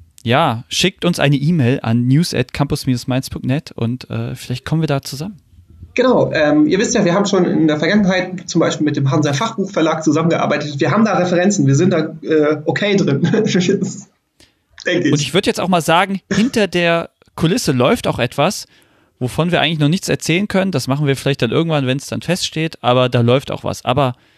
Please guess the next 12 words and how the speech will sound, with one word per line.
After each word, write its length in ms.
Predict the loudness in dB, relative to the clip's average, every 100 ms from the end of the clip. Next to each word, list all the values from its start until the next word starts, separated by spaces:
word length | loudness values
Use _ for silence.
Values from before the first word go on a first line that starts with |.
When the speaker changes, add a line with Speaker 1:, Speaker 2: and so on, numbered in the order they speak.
| _ _ _ _ _
Speaker 1:
wenn 240 | 0 0 2
ihr 200 | 0 2
uns 320 | -2 -6 -16 -4
auch 200 | -4 -2
unterstützen 480 | -6 -6 -6 -6
wollt 340 | -2 -2 -4 -14 _ _ _ _ _ _ _ _ _ _ -2
oder 160 | 2
jemand 280 | 4 2 0
kennt, 440 | 0 0 -2 -6 -2
der 120 | -2
gut 300 | -2 -6 -2
passt, 420 | -2 -2 -10 -20